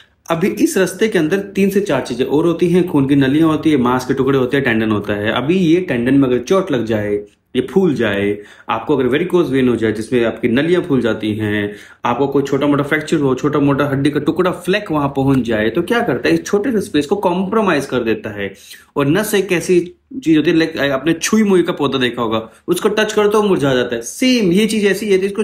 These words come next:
हल्का सा भी टच होना, ये क्या करता है, फायर करना चालू करती है। तो क्या होता है, जब ये फायर करता है तो पेशेंट को सेंसेशन आती है, टिंगलिंग, बर्निंग, हील पेन, इस तरीके की प्रॉब्लम आती है।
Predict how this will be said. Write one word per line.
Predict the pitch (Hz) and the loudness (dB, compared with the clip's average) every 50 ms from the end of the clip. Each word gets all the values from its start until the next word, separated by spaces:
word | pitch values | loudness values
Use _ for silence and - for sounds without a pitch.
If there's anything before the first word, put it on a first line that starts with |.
| 208 - - | -4 -2 -2
हल्का | 196 208 202 233 220 | -2 -2 -2 -2 -2
सा | - 220 | 0 2
भी | 202 190 196 | 2 2 2
टच | 208 202 202 196 | 0 0 2 0
होना, | 185 180 196 | 0 2 0
ये | 202 196 196 208 214 | 0 0 0 0 0
क्या | 208 214 220 | 0 0 -2
करता | 208 202 196 208 | -2 -2 -2 -2
है, | 190 196 - | -2 -2 -2
फायर | 180 156 156 170 160 | -2 -2 -2 -2 -4
करना | - 143 135 139 131 | -4 -4 -2 -2 -2
चालू | - 123 120 113 107 | -2 -2 -2 -2 -4
करती | 107 104 101 - 113 110 | -6 -8 -8 -6 -6 -4
है। | 110 110 110 - _ - - - _ _ _ - | -4 -6 -8 -10 _ -20 -20 -20 _ _ _ -4
तो | 143 | -2
क्या | 143 175 165 | 0 0 2
होता | 165 165 | 2 2
है, | 143 | 0
जब | 156 151 | 0 0
ये | 156 147 | 0 -2
फायर | - 147 143 156 170 | 0 0 0 0 0
करता | 165 185 180 170 - 185 | -2 -2 -4 -2 -2 -2
है | 180 185 | 0 0
तो | 185 185 185 | -2 -4 -6
पेशेंट | - - 151 143 151 160 160 | -4 -4 -4 -2 0 0 2
को | 165 156 160 - - - - - | 2 0 -2 -4 -10 -18 -20 -6
सेंसेशन | - 156 156 151 147 170 160 165 170 160 | -2 0 2 2 2 2 0 2 2 0
आती | 139 - - 135 | 2 2 2 0
है, | 127 131 | 0 2
टिंगलिंग, | - 151 151 156 147 143 127 113 107 104 107 - - - - _ _ - | 2 2 4 4 4 4 2 0 -2 -4 -6 -10 -18 -20 -20 _ _ -4
बर्निंग, | 127 139 151 147 139 139 131 123 113 110 107 104 104 - - _ _ _ - | -2 0 0 2 2 2 2 2 2 0 -2 -4 -8 -12 -20 _ _ _ -2
हील | 160 180 190 185 170 160 135 | 0 0 0 0 -2 -2 0
पेन, | 127 120 113 110 107 101 - - - _ - | 0 0 0 0 -2 -4 -8 -14 -20 _ -2
इस | - 220 214 - - | -2 -2 0 0 0
तरीके | 151 131 123 - - 127 123 | 0 0 0 0 0 0 0
की | 120 135 147 | 2 0 0
प्रॉब्लम | 143 127 110 110 104 117 127 - - | 0 0 -2 0 0 0 0 0 -2
आती | 117 113 110 - 123 120 113 | -4 -6 -4 -2 -2 -2 0
है। | 113 135 123 98 95 | 0 0 -2 -2 -4